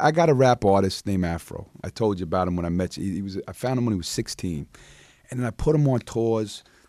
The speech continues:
I, I, I, you know, I, I got him exposure. I put him with all the great producers in hip hop history. And every, "Oh, people only fuck with him 'cause R A put him on." P-, R A, and, and I'm not on a Hollywood level like, you know, the John Landis and Spielbergs and all that shit. But I'm saying, like, in the rap world, I,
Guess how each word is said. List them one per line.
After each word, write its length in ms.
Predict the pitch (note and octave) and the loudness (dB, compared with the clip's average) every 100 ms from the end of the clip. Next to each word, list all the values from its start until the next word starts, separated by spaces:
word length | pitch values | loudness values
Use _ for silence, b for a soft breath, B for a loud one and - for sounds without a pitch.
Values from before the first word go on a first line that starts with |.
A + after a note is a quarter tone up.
| b | b
I, 140 | - - | -6 -4
I, 140 | G2+ G#2 | -4 -4
I, 240 | G2+ G2+ | 0 0
you 120 | - A#2+ | 4 4
know, 160 | G#2 | 4
I, 100 | F#2+ - | 2 -2
I 80 | G2 | 0
got 240 | B2+ C3+ | 2 4
him 100 | B2+ | 4
exposure. 600 | A2+ - B2 B2+ B2 A#2 | 2 -2 2 4 2 2
I 60 | G#2+ | -2
put 180 | - C#3+ | 2 2
him 80 | |
with 100 | B2 | 4
all 220 | B2 C#3 B2 | 4 4 4
the 80 | G#2 - | -2 -2
great 280 | B2+ B2+ - | 0 0 0
producers 520 | A2 B2+ B2+ A#2+ A2 | -2 0 2 2 0
in 60 | A2 | 0
hip 180 | B2+ | 0
hop 240 | C3+ B2+ - | -2 -4 2
history. 580 | C3 - B2 A#2+ A#2 A2 B B B B - | 0 0 -2 2 2 0 B B B B -6
And 160 | B2 | -2
every, 160 | B2+ B2+ | -2 2
"Oh, 440 | D#3 F3 D3 A2+ - B B | 6 8 8 4 0 B B
people 300 | F3 D#3+ D#3+ | 0 2 2
only 160 | D#3+ C#3+ | 4 4
fuck 240 | - D#3 | 2 2
with 100 | D3 | 4
him 100 | D3 | 4
'cause 200 | C3+ A#2+ | 4 4
R 200 | C#3+ D3 | 6 6
A 80 | D#3 | 4
put 200 | C#3+ C#3 | 2 2
him 120 | A#2+ | 2
on." 220 | A#2 G#2+ F#2+ | 2 2 2
P-, 160 | D#3 | 2
R 220 | - D#3+ E3 | 4 6 6
A, 40 | |
and, 140 | C#3 C#3 | 4 2
and 160 | D#3 E3 | 2 2
I'm 80 | |
not 160 | E3+ D3+ | 4 4
on 100 | C#3 | 4
a 80 | A#2 | 4
Hollywood 400 | B2 B2 A#2 G#2+ | 4 4 6 6
level 200 | G#2+ F#2+ | 4 2
like, 240 | F2+ F2 | -2 0
you 60 | G#2 | -2
know, 100 | E2+ | -2
the 100 | E2+ | -8
John 340 | - F#2 F2 | -10 -10 -8
Landis 400 | F2 F2+ F2+ - | -8 -8 -8 -8
and 120 | F2 D2 | -10 -10
Spielbergs 560 | - F#2+ F2 F2 F2 | -8 -6 -6 -6 -4
and 100 | F#2 | -2
all 60 | F2+ | -2
that 120 | E2+ | -4
shit. 160 | - E2+ | -4 0
But 100 | G#2+ | 2
I'm 120 | G#2+ | 2
saying, 240 | - A2+ G#2 | 4 4 4
like, 160 | G2 | 2
in 80 | G#2+ | 2
the 80 | G2+ | 4
rap 320 | C3 C3+ - | 4 4 6
world, 360 | A#2+ A#2 | 6 8
I, 40 | A2 | 6